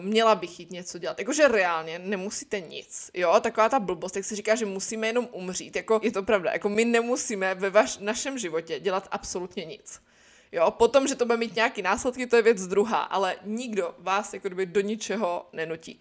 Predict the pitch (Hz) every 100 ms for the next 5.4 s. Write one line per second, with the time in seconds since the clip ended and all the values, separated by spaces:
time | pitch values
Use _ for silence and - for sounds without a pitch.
0 | - 254 254 240 226 - - 208 214 220
1 | 202 196 196 - 196 196 202 - 170 185
2 | - - - - 214 214 202 190 196 196
3 | 196 190 196 190 190 190 190 208 180 -
4 | 185 175 - 190 220 233 226 226 233 220
5 | 214 180 208 370